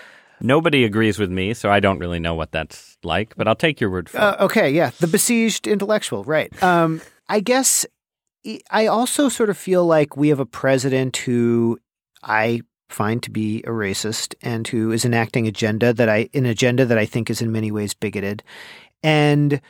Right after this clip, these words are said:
Speaker 2: I realize this all comes down to definitions of what's racist or what's not, but when I see a writer being hired who wrote something that I perceive as bigoted in some way,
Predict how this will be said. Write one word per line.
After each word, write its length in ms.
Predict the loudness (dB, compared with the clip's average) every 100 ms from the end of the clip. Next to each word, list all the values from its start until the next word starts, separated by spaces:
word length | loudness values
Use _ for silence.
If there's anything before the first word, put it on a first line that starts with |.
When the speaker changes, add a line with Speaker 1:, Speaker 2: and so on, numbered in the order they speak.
| _ _ _ _
Speaker 2:
I 60 | 0
realize 360 | 4 4 4
this 140 | 2 0
all 80 |
comes 220 | 2 0 2
down 160 | 0
to 80 | 2
definitions 540 | 0 2 0 0 -2
of 180 | -4 -4
what's 240 | -4 -4 -2
racist 400 | -4 -4 -6 -6
or 80 |
what's 240 | -6 -6 0
not, 260 | 2 2
but 100 | 0
when 140 | -2 0
I 220 | 2 0
see 520 | 0 -2 0 0 0 -2
a 80 |
writer 340 | 0 2 4 2
being 260 | 2 -2
hired 380 | -2 0 0 -2
who 100 | -4
wrote 280 | -2 -2 0
something 340 | -4 -4 -4
that 100 | -2
I 180 | 2 2
perceive 600 | 0 -6 -6 -6 -6 -8
as 140 | -10 -8
bigoted 420 | -8 -6 -8 -8
in 100 | -10
some 280 | -10 -10 -8
way, 340 | -6 -6 -10